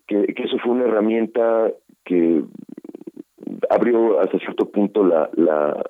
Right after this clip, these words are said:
la, la, las puertas de la Facultad de Música, pero no quisiera dejar las cosas en que es el tema de la lectoescritura musical lo que, lo que abre las puertas de, de, de, de un lugar como la fam.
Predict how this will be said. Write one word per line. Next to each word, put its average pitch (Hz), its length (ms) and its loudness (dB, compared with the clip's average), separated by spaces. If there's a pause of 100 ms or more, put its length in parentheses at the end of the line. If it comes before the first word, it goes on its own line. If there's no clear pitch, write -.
(100)
la, - 440 -2
la, 73 240 2
las 92 140 2
puertas 101 300 0
de 101 60 4
la 95 60 4
Facultad 98 380 0
de 104 80 4
Música, 113 420 0 (800)
pero 147 380 0 (680)
no 127 340 2
quisiera 135 320 0
dejar 127 260 0
las 127 140 0
cosas 135 320 -2
en 107 100 0
que 107 300 2
es 104 80 -2 (320)
el 104 180 2
tema 123 260 0
de 113 120 2
la 98 120 4
lectoescritura 101 1000 0
musical 101 480 0
lo 101 140 2
que, 92 160 0
lo 90 220 0
que 87 320 2
abre 104 240 0
las 92 160 0
puertas - 400 -4
de, 80 320 2
de, 82 380 2
de, 87 220 2
de 98 100 -2
un 101 80 2
lugar 98 200 0
como 98 200 0
la 87 100 0
fam. 107 260 -2